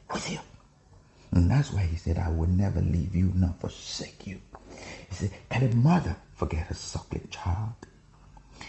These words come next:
I'm gonna give you the treasure of my presence. And I want you to bask in the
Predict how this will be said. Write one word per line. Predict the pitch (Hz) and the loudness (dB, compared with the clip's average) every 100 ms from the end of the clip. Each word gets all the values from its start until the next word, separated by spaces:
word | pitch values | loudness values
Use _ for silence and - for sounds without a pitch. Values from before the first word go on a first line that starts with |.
| - - - | -12 -8 0
I'm | 127 - | 2 4
gonna | 180 185 | 6 6
give | 117 - 135 | 4 -2 -2
you | 139 | 0
the | 127 | -2
treasure | 117 - - 151 151 101 85 - - - - _ - - | -4 -8 -6 0 0 0 -4 -8 -14 -20 -20 _ -20 -14
of | - 82 | -8 -4
my | 98 - | -4 -6
presence. | - 82 85 - - - - - - _ - - _ _ _ - - - | -6 -4 -4 -8 -18 -20 -20 -20 -20 _ -20 -20 _ _ _ -20 -16 -6
And | 98 131 | 2 6
I | |
want | 143 160 175 - | 6 6 2 2
you | |
to | 117 | 0
bask | 92 80 - 143 113 - - | 2 0 -2 -4 -6 -14 -6
in | 87 85 | -4 -4
the | 76 | -6